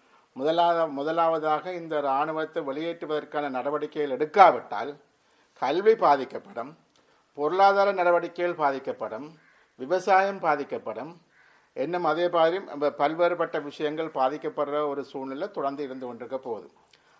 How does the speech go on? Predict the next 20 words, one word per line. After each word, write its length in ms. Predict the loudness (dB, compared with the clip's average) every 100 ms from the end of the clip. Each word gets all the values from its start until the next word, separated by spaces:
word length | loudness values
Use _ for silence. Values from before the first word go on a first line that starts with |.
| -6
ஆகவே, 240 | -2 -2
ஒரு 160 | -4 -4
சாதாரண 720 | 2 6 8 10 10 8 0
சூழல், 360 | -4 -4 -4 -4
ஒரு, 460 | -6 -6 -4 -6
ஒரு, 380 | -6 -6 -6 -6
ஒரு, 200 | -8 -10 -12 -16 -12 -10 -8
ஒரு 320 | -6 -6 -6 0
நார்மல்சி, 580 | 2 2 0 -4 -18 -20 _ _ _ -16
ஒரு 140 | -12
சாதாரண 540 | -2 0 2 0 0 -6
சூழலை 360 | -6 -4 -2
உருவாக்க 480 | -2 -2 -2 -2 -4
வேண்டும் 220 | -4 -6
என்று 180 | -10 -12
சொல்லி 200 | -10 -12
சொன்னால், 360 | -12 -10 -8 -10 -12 _ _ _
உடனடியாகவே 800 | -8 -6 -4 -4 -4 -4 -6 -8
இவ்வாறான 1000 | -10 -6 0 0 2 0 -2 -6 -6 -10 _ _ -12
அஹ், 600 | -10 -8 -8 -10 -10